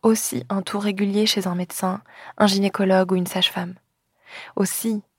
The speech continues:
pour rappel, toutes les personnes qui ont des seins et sont âgées de cinquante à soixante-quatorze ans bénéficient tous les deux ans d'une mammographie prise en charge à cent pour cent.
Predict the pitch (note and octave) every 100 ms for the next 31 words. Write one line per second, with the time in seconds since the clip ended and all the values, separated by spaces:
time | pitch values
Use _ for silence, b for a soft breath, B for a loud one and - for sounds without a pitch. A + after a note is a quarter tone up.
0 | _ - F3+ E3+ - G3 G#3 G#3+ - B
1 | B B - A#3+ A#3 G3+ G3 F#3+ G3 G3
2 | - G3 F#3 G3 - F#3 F#3+ _ _ -
3 | B3 A#3 G#3 G3 G3 F#3+ F#3 E3+ G3 F#3+
4 | G#3+ F#3 E3+ G3+ - G#3 G3 A3 G#3 F#3+
5 | F3 F3+ - B B B G#3+ A3 A3 G3+
6 | G#3+ - C4+ A3+ G3+ G3 A3 G#3 F#3 F#3
7 | F#3+ F#3+ F#3 - A#3+ G#3 F#3+ F#3 A3 G#3+
8 | F#3+ - - G3 F#3+ G3+ -